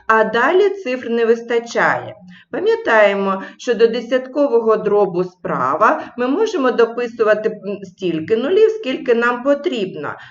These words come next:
Зараз ми бачимо на екрані, з'явилося це пояснення. І тоді ми одержимо результат триста двадцять, і ми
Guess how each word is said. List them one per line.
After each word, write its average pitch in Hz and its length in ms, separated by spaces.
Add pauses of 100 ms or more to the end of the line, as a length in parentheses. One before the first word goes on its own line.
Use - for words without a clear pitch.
Зараз 190 420
ми 202 100
бачимо 190 460
на 196 160
екрані, 208 640
з'явилося 180 680
це 190 180
пояснення. 165 840 (340)
І 226 120
тоді 214 580 (360)
ми 220 240
одержимо 202 640
результат 226 680 (160)
триста 226 440
двадцять, 160 800 (220)
і 220 180
ми 214 380